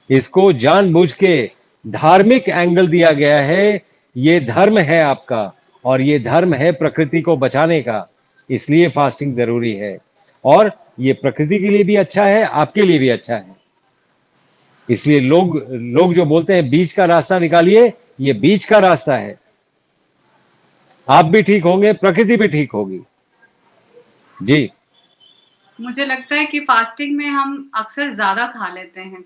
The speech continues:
Speaker 2: Fasting नहीं हो पाती है ठीक से।
Speaker 1: <laughs>
Speaker 2: और जैसे आप बोल रहे थे, fasting forty आवर्स की होनी चाहिए। तो if I explain to everyone, हम लोग यहाँ पे भी पूरे, अ, हर हफ्ते एक दिन की fasting करते हैं।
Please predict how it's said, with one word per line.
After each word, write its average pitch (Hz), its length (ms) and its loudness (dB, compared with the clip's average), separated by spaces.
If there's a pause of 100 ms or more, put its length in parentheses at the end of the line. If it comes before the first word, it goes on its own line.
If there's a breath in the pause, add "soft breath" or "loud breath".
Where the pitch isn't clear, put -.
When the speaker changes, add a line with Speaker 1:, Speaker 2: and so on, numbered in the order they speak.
(140)
Speaker 2:
Fasting 202 760 -16
नहीं 214 200 -12
हो 202 100 -14
पाती 175 440 -14
है 175 60 -18
ठीक 170 320 -20
से। 170 320 -20 (300)
Speaker 1:
<laughs> 117 320 -10
Speaker 2:
और 175 260 -14 (440)
जैसे 226 260 -8
आप 247 280 -2
बोल 247 140 -10
रहे 254 160 -12
थे, 247 200 -10
fasting 233 540 -8
forty 226 340 -12
आवर्स 208 420 -10
की 240 160 -18
होनी 214 300 -16
चाहिए। 180 360 -20 (520)
तो 226 60 -14
if 233 160 -10
I 262 340 -4
explain 269 600 -10
to 233 220 -10
everyone, 214 440 -14 (480)
हम 226 160 -8
लोग 240 280 -16
यहाँ 220 260 -8
पे 220 180 -16
भी 220 360 -18
पूरे, 220 640 -14
अ, 190 100 -16 (480)
हर 226 220 -8
हफ्ते 214 340 -16
एक 202 360 -16
दिन 208 160 -16
की 214 140 -20
fasting 190 520 -18
करते 170 340 -20
हैं। 190 100 -20